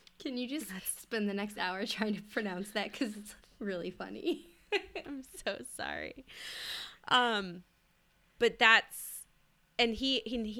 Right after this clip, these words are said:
Speaker 2: he, we'll talk about him when we get to princes as well, but for a very long time, he was simply a duke. Next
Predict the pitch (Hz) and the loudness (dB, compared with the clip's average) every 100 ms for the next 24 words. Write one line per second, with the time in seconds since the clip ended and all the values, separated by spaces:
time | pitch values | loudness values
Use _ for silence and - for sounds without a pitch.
0 | - - - - - _ _ 214 226 254 | -10 -14 -20 -18 -18 _ _ -2 0 2
1 | 240 226 202 196 190 175 - 185 190 180 | 2 4 2 2 -2 -2 -8 -6 -4 -2
2 | 170 - 185 - 214 185 170 170 170 180 | -4 -6 -8 -2 -2 -2 -4 -4 -2 0
3 | 147 143 131 - 170 127 170 170 170 165 | 0 -2 -6 -2 0 0 -2 -2 -2 -4
4 | 160 - 151 156 156 165 165 156 - 156 | -6 -4 -4 -6 -10 -10 -10 -10 -12 -10
5 | - - - - 156 139 - - - _ | -12 -12 -16 -14 -12 -10 -12 -14 -20 _
6 | _ _ _ _ - - - _ _ _ | _ _ _ _ -20 -20 -20 _ _ _
7 | _ - - 214 254 - - | _ -18 -10 2 2 2 -8